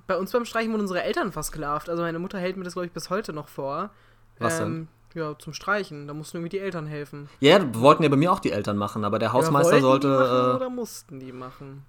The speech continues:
Speaker 2: Naja, es, es gab eine Prämie für die Klassenkasse, wenn, äh,
Speaker 1: Ah.
Speaker 2: man die, die Klasse streicht.
Speaker 1: Na gut, okay. Ne?
Speaker 2: Aber ich
Speaker 1: Das
Speaker 2: glaub,
Speaker 1: sind
Speaker 2: die Resonanz war jetzt auch nicht so, dass alle geschrien haben, „Oh, wir wollen das unbedingt machen, bitte, bitte,
Speaker 1: Mhm.
Speaker 2: bitte.“
Speaker 1: Aber
Speaker 2: Aber
Speaker 1: das sind, das sind so Punkte,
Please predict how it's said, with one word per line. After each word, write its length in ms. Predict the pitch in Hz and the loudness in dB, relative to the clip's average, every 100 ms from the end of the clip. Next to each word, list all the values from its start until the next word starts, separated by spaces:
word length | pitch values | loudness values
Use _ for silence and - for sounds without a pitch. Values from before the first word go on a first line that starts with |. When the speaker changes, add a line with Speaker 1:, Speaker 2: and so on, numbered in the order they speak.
| - | -8
Speaker 2:
Naja, 360 | 151 151 160 147 | 0 2 4 2
es, 200 | 151 - | 0 -2
es 440 | 156 - - - 127 | -2 -2 -4 -6 0
gab 260 | 139 156 - | 4 4 4
eine 160 | 156 | -2
Prämie 460 | 143 - 190 190 113 | -2 2 4 4 2
für 120 | 135 | 2
die 80 | 131 | 0
Klassenkasse, 640 | 135 175 135 - 101 - 104 | 0 -2 -2 -2 -2 -2 -4
wenn, 260 | 113 113 | -4 -4
äh, 20 | |
Speaker 1:
Ah. 260 | 117 117 113 | -4 -4 -2
Speaker 2:
man 300 | 113 120 120 | -2 -2 -2
die, 140 | 123 | -2
die 120 | 120 127 | -4 -6
Klasse 220 | 135 - | -6 -8
streicht. 480 | - 98 95 - - - _ - | -6 -6 -6 -8 -20 -20 _ -16
Speaker 1:
Na 120 | 233 | -12
gut, 400 | 240 175 156 - 190 | -12 -12 -14 -16 -20
okay. 360 | - 170 156 160 _ - | -18 -16 -14 -18 _ -20
Ne? 220 | 190 208 - _ | -16 -16 -20 _
Speaker 2:
Aber 260 | 226 208 120 | 0 2 2
ich 80 | 190 | 2
Speaker 1:
Das 60 | |
Speaker 2:
glaub, 160 | 131 127 | 2 4
Speaker 1:
sind 40 | 131 | 2
Speaker 2:
die 40 | 120 | 0
Resonanz 580 | 123 117 107 156 156 | 2 4 6 4 4
war 120 | 120 113 | 4 4
jetzt 160 | 113 | 2
auch 120 | 117 - | 0 -2
nicht 160 | 117 | -4
so, 160 | - 120 | -2 -2
dass 180 | 117 - | 0 0
alle 160 | 113 | 0
geschrien 360 | 113 107 - 123 | 2 0 0 2
haben, 160 | 120 113 | 2 2
„Oh, 100 | 113 | 2
wir 140 | 107 | 2
wollen 260 | 104 120 139 | 4 6 6
das 140 | 110 | 2
unbedingt 480 | - 156 143 120 117 | 2 4 4 4 2
machen, 300 | 117 123 104 95 | 4 2 0 -2
bitte, 220 | 123 123 | 0 0
bitte, 240 | 117 98 | -2 -2
Speaker 1:
Mhm. 60 | 87 | -2
Speaker 2:
bitte.“ 320 | 131 101 87 - - _ _ - - - - - - | -2 -2 -6 -10 -20 _ _ -20 -20 -20 -20 -20 -12
Speaker 1:
Aber 140 | 185 | -6
Speaker 2:
Aber 120 | 170 | -2
Speaker 1:
das 140 | 180 190 | -2 -2
sind, 220 | 214 196 | -6 -6
das 120 | 202 | -6
sind 120 | 233 | -6
so 80 | 214 | -8
Punkte, 560 | 202 220 226 233 214 | -8 -8 -2 -2 -2